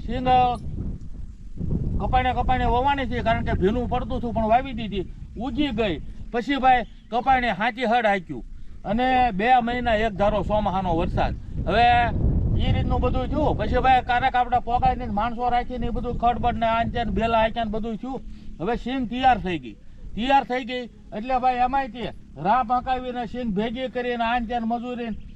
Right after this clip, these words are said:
માં આપણેથી કાંઈ પોગાય એમ નહોતું કારણ કે આ હંધાય સબસ્ક્રાઇબર ભાઈઓ બહેનો મહેમાનો મળવા આવે એટલે આપણે ભાઈ મજૂરથી પાછું આ પાથરા કરાવ્યા. હવે પાથરા હુકાતા હતા અને ભાઈ જો આ રાતે આઠ વાગ્યા શરૂ થયો તો સવારના આઠ વાગ્યા સુધી શરૂ. ને અત્યારે જો આ વરસાદ આવે ને આ તમે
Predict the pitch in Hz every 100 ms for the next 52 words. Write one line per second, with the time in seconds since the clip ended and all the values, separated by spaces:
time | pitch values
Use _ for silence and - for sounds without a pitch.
0 | - - 156 196 226 254 247 254 247 240
1 | 233 233 240 247 240 233 262 262 202 233
2 | 233 233 226 214 240 214 226 - 233 226
3 | 226 208 233 226 226 233 214 208 226 226
4 | 214 226 226 226 240 247 202 - - -
5 | 202 233 226 240 240 240 226 220 247 240
6 | 220 220 226 214 226 240 - - 180 220
7 | 240 233 175 165 135 101 - - - -
8 | - - - - - 160 220 214 226 247
9 | 269 220 269 285 285 262 226 185 - -
10 | - 160 233 254 226 240 226 247 233 220
11 | 202 226 240 214 208 - - - 196 233
12 | 226 214 214 214 220 214 240 226 185 220
13 | 196 196 202 196 196 175 175 170 170 180
14 | 175 180 220 214 214 190 - - 190 202
15 | 202 196 208 190